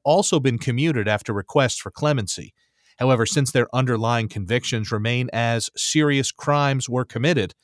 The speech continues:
their commutation may be revoked if similar crimes are committed.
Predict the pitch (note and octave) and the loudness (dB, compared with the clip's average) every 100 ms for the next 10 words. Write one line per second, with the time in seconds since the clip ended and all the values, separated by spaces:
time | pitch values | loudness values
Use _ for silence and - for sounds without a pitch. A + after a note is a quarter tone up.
0 | _ _ _ - D3+ - D#3+ D#3 C#3 - | _ _ _ 2 2 4 2 4 2 2
1 | G3+ F3 F3+ D#3 D#3+ D#3 D#3 C#3+ B2 A2 | 0 2 2 4 4 4 4 4 2 4
2 | A3+ C#3 B2+ C3 D3 - - - - A#3 | 6 6 2 2 2 0 -6 -2 2 4
3 | C#3 A2+ - A#2 G#2 G#2+ G#2 F#2+ B2 E3+ | 4 2 0 0 0 -2 -4 -2 0 0
4 | G2+ D#2 | 0 -6